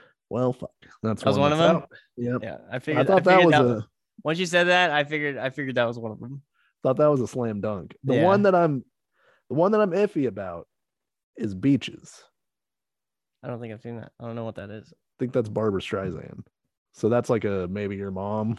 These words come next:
Speaker 1: <laughs> was
Speaker 2: I've had
Speaker 1: watching
Speaker 2: enough
Speaker 1: it.
Speaker 2: of these beaches. <laughs>
Speaker 1: Yeah. <laughs>
Speaker 2: No, I haven't
Speaker 1: Uh,
Speaker 2: seen it.
Speaker 1: number four is The Accidental Tourist. I know you haven't seen that movie.
Speaker 2: Certainly have not seen that movie.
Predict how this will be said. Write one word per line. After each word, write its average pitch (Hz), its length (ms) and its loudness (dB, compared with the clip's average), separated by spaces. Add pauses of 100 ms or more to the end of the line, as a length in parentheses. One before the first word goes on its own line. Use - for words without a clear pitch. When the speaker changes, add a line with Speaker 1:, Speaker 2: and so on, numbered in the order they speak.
Speaker 1:
<laughs> - 80 -10
was 151 120 0
Speaker 2:
I've - 40 -16
had 139 60 0
Speaker 1:
watching 160 320 4
Speaker 2:
enough 175 200 2
Speaker 1:
it. 190 60 -4
Speaker 2:
of 180 60 -4
these 165 180 -2
beaches. 139 560 -8 (200)
<laughs> 139 180 -8
Speaker 1:
Yeah. 151 280 0
<laughs> - 340 -4 (920)
Speaker 2:
No, 120 120 0
I 113 80 2
haven't 117 160 2
Speaker 1:
Uh, 113 140 2
Speaker 2:
seen - 80 -12
it. - 60 -18 (1000)
Speaker 1:
number 143 240 2
four 165 380 4
is 135 220 2
The 120 180 -2
Accidental 135 600 -2
Tourist. 185 540 -2 (140)
I 92 60 -12
know 92 120 -12
you 107 120 -6
haven't 117 180 -4
seen 120 160 -6
that 113 140 -6
movie. 101 180 -6
Speaker 2:
Certainly 101 280 -4
have 92 120 -18
not 82 180 -18
seen 73 180 -20
that 76 140 -20
movie. 87 220 -20